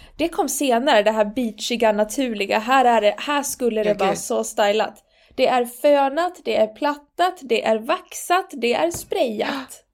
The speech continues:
Speaker 2: Mm,
Speaker 1: Och det är
Speaker 2: verkligen,
Speaker 1: slingat.
Speaker 2: verkligen jobbat med.
Speaker 1: Det
Speaker 2: Ja.
Speaker 1: är jobbat
Speaker 2: Och,
Speaker 1: med.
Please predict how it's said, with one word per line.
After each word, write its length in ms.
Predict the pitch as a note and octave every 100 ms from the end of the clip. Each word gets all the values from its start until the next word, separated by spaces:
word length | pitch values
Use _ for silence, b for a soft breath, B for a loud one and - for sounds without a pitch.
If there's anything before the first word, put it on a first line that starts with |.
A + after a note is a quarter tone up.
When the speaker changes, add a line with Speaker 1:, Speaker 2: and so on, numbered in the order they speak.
| _ b b b b
Speaker 2:
Mm, 280 | F#3 E3+ E3
Speaker 1:
Och 140 | -
det 100 | B3+
är 40 | C4
Speaker 2:
verkligen, 280 | E3+ E3 A3
Speaker 1:
slingat. 300 | G#3+ G#3+ F3
Speaker 2:
verkligen 300 | F3 F3 D#3+
jobbat 500 | D3 F#3+ C#3+ F3+ -
med. 220 | D3 - G3
Speaker 1:
Det 120 | A3
Speaker 2:
Ja. 180 | A#3 B3+
Speaker 1:
är 100 | - B B
jobbat 300 | A3 A3+ G#3
Speaker 2:
Och, 60 | G3
Speaker 1:
med. 160 | G3+